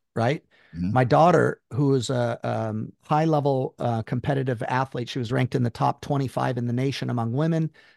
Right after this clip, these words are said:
Speaker 1: uh, phenomenal, phenomenal runner. And one time she went to go meet a team to run with, and they didn't wait for her, right? They sent her the wrong address. She showed up. There was no one there. So then she showed up where, found out where they did meet, and she shows up and she's pissed.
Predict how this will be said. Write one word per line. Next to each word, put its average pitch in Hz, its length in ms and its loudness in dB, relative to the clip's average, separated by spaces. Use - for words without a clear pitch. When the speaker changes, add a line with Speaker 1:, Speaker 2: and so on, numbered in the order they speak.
Speaker 1:
uh, 113 340 0
phenomenal, 165 720 0
phenomenal 127 420 -4
runner. 120 340 -4
And 127 380 2
one 147 200 2
time 135 640 2
she - 140 -6
went 143 220 0
to - 80 -4
go 147 140 4
meet 139 240 0
a 131 40 -2
team 160 360 -2
to 131 80 -2
run 175 260 0
with, 123 220 -4
and 135 120 -2
they 135 60 -2
didn't 135 300 -4
wait 123 240 -4
for 98 220 -8
her, - 120 -20
right? 127 260 2
They 135 100 2
sent 147 220 0
her 143 80 4
the 127 80 0
wrong 135 260 2
address. 170 400 2
She - 140 -6
showed 127 260 0
up. 139 160 0
There 131 80 -2
was 117 140 -4
no 131 100 -2
one 123 140 -2
there. 156 200 0
So 139 160 -4
then 127 200 -4
she - 140 -8
showed 127 280 -2
up 123 180 -4
where, 120 300 0
found 131 240 2
out 127 180 2
where 127 140 -2
they 120 300 -6
did 185 220 2
meet, 139 300 -2
and - 100 -10
she - 140 -6
shows 139 300 2
up 127 140 0
and 120 120 -4
she's 175 240 -4
pissed. - 420 -6